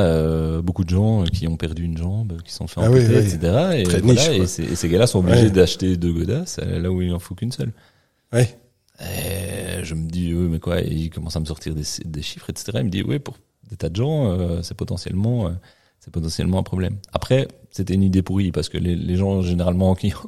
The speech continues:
Speaker 1: <laughs> qui ont qu'une seule jambe, ils achètent quand même la deuxième parce qu'en règle
Speaker 2: Oui,
Speaker 1: générale,
Speaker 2: oui,
Speaker 1: ils ont une
Speaker 2: mais s'ils
Speaker 1: prothèse et ils
Speaker 2: habillent,
Speaker 1: mettent une
Speaker 2: ils habillent quand
Speaker 1: voilà.
Speaker 2: même la,
Speaker 1: Donc,
Speaker 2: la prothèse, oui.
Speaker 1: il se fait que
Speaker 2: Oui.
Speaker 1: au bout du compte, c'est pourri.
Speaker 2: Oui.
Speaker 1: Mais, euh, au début, euh, pourquoi pas ?
Speaker 2: Ouais.
Speaker 1: Euh, un de nos plus beaux projets, euh, pour le moment, et là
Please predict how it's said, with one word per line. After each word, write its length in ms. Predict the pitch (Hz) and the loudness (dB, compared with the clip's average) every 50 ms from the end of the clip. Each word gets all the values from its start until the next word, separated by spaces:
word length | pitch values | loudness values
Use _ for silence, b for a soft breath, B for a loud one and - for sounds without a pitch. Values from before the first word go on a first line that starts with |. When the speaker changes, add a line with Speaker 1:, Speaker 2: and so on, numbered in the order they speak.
| - - - | -10 -10 -10
Speaker 1:
<laughs> 320 | - - - - - - - | -14 -14 -14 -14 -16 -16 -10
qui 100 | - - | -4 -4
ont 60 | 92 | -4
qu'une 160 | 82 - 95 85 | 0 0 0 0
seule 140 | - 92 85 | 2 2 2
jambe, 180 | 104 117 117 107 | 4 4 4 4
ils 100 | 95 92 | 4 4
achètent 240 | 92 - - 92 - | 2 2 0 -2 0
quand 100 | - 98 | 0 2
même 120 | 95 98 | 2 2
la 80 | 95 90 | 2 2
deuxième 380 | 85 87 87 82 107 117 117 | 2 0 0 0 0 0 0
parce 160 | 110 98 82 | 0 -2 -2
qu'en 320 | - - 85 82 82 85 85 | -2 -4 -4 -4 -4 -4 -4
règle 180 | 87 90 90 | -4 -4 0
Speaker 2:
Oui, 80 | - 101 | 2 6
Speaker 1:
générale, 200 | 104 107 110 104 | 8 8 8 8
Speaker 2:
oui, 40 | 107 95 | 8 8
Speaker 1:
ils 40 | |
ont 40 | 95 | 6
une 60 | 92 | 6
Speaker 2:
mais 60 | 95 98 | 4 6
s'ils 60 | - 107 101 | 6 4 6
Speaker 1:
prothèse 240 | 101 104 120 113 110 | 6 8 6 8 6
et 60 | 101 | 6
ils 80 | 98 | 6
Speaker 2:
habillent, 120 | 107 110 104 | 6 6 4
Speaker 1:
mettent 80 | 101 | 4
une 80 | 123 117 | 4 4
Speaker 2:
ils 140 | 110 107 113 | 6 6 6
habillent 240 | 107 101 110 110 104 | 6 6 4 4 6
quand 100 | - 104 | 6 6
Speaker 1:
voilà. 140 | 101 104 | 6 6
Speaker 2:
même 80 | 104 101 | 6 6
la, 60 | 101 | 6
Speaker 1:
Donc, 180 | 95 90 90 98 | 6 6 6 6
Speaker 2:
la 100 | 98 95 | 4 0
prothèse, 460 | - 104 101 - - 95 90 85 - | 0 -2 -2 -2 0 -2 -2 -2 -2
oui. 140 | 95 87 90 87 | -2 -2 0 2
Speaker 1:
il 80 | 95 95 | 2 0
se 60 | - - | 4 6
fait 140 | 117 117 117 | 6 6 6
que 240 | - 95 90 87 104 | 6 6 8 8 8
Speaker 2:
Oui. 40 | 98 98 | 8 6
Speaker 1:
au 60 | 95 | 6
bout 100 | 95 107 | 6 6
du 120 | 95 101 98 | 6 6 4
compte, 240 | - 101 98 87 | 4 2 2 2
c'est 80 | - 95 | 2 0
pourri. 400 | 73 80 80 110 143 202 220 - B B B B B B _ | 0 2 4 6 6 4 4 0 B B B B B B _
Speaker 2:
Oui. 220 | 117 113 117 113 107 | 6 6 8 8 10
Speaker 1:
Mais, 240 | 117 131 156 190 226 214 - | 10 10 8 8 6 2 0
euh, 760 | 67 78 76 71 69 67 - - 57 57 58 60 58 58 60 55 | -2 0 0 0 4 4 4 4 4 0 -2 -4 -4 -4 -4 -4
au 160 | 62 80 87 | -4 -4 -2
début, 420 | 82 87 90 107 165 220 247 233 | -2 -2 0 2 2 4 4 4
euh, 220 | 151 107 104 98 95 | 4 4 2 2 0
pourquoi 240 | 98 - 123 143 147 | -2 -2 -4 -2 -4
pas ? 160 | - 127 123 - _ - - _ _ - | -4 -6 -8 -10 _ -20 -20 _ _ 4
Speaker 2:
Ouais. 180 | 117 110 107 95 | 6 6 6 6
Speaker 1:
Euh, 140 | 90 90 87 87 82 85 - - - - - | 4 0 0 -2 -2 -4 -8 -10 -12 -4 2
un 160 | 104 107 107 | 4 6 6
de 60 | 110 | 8
nos 200 | 104 101 98 95 90 | 8 8 6 4 4
plus 200 | - - 104 92 | 0 -2 -4 -4
beaux 320 | 87 90 120 127 131 127 | 0 2 2 2 2 2
projets, 460 | 123 - - 85 87 85 82 92 92 | 0 -4 -6 -4 -4 -2 -2 0 0
euh, 340 | 92 90 87 78 78 80 78 | 0 -2 -2 -2 -2 -4 -6
pour 180 | 78 - - 80 | -6 -8 -8 -6
le 80 | 80 76 | -4 -4
moment, 360 | 76 73 78 98 120 131 123 - | -4 -2 -2 -2 -2 -4 -4 -4
et 180 | 82 82 85 | -4 -4 -4
là 140 | 85 95 95 | -2 -2 -4